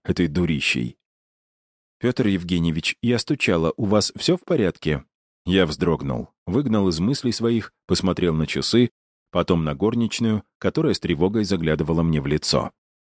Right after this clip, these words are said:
«Чёрт, я заснул, что ли?» Тело будто сковало.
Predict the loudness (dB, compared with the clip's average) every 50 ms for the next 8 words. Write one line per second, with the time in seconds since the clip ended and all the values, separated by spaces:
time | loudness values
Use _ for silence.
0 | _ _ _ _ _ _ -2 2 2 2 2 0 0 0 0 2 2 0 0 0
1 | 0 0 0 0 0 0 0 -2 -2 -2 -2 -2 -2 -2 -4 -8 -10 -14 _ _
2 | _ _ _ _ _ _ -4 -2 -2 0 0 0 0 0 -2 -2 -2 0 -2 -2
3 | 0 0 0 0 2 2 0 0 0 -2 -4 -6 -10